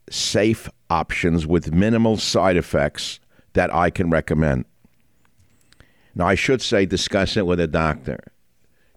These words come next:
to protect myself legally. So discuss it with a doctor, most of whom never studied nutrition. But zinc is a well-known preventive and therapeutic agent alone.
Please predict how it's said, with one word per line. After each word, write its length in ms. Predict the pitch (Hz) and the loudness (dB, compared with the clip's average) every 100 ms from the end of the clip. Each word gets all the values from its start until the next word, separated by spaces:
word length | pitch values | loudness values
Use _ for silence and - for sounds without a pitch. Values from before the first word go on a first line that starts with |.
| - | -16
to 80 | - | -12
protect 380 | 87 - 87 - | -10 -4 -4 -2
myself 400 | 78 71 80 69 | -2 0 0 0
legally. 440 | 76 71 62 62 - | 0 0 -2 -8 -8
So 180 | - 98 | -4 -2
discuss 540 | 87 - - 117 - | 0 -2 -2 -2 -2
it 80 | 104 | 0
with 120 | 95 | 0
a 80 | 87 | 0
doctor, 460 | 82 80 69 - - _ _ _ _ - | 0 -2 -2 -8 -18 _ _ _ _ -8
most 260 | 90 95 - | -2 -2 -2
of 80 | 87 | -4
whom 160 | 85 | -2
never 220 | 85 85 | 0 -2
studied 340 | - 90 80 69 | -2 0 0 0
nutrition. 540 | 73 - 76 - 60 - _ _ _ _ _ _ _ _ _ _ _ _ _ | -4 0 -2 -2 -8 -10 _ _ _ _ _ _ _ _ _ _ _ _ _
But 180 | 104 110 | -2 0
zinc 420 | 85 113 208 196 - | 0 2 2 -2 -2
is 160 | 117 | 2
a 80 | 113 | 4
well-known 840 | 104 127 180 156 98 78 78 90 - _ _ _ - | 4 4 4 4 4 4 2 0 -6 _ _ _ -4
preventive 540 | 113 85 98 101 101 | 2 2 2 0 -2
and 140 | 87 85 | -2 0
therapeutic 600 | 92 92 - 92 85 80 | 2 2 2 2 2 2
agent 440 | 80 69 76 - - | 0 2 -2 -2 2
alone. 520 | 90 95 90 71 | 4 4 4 2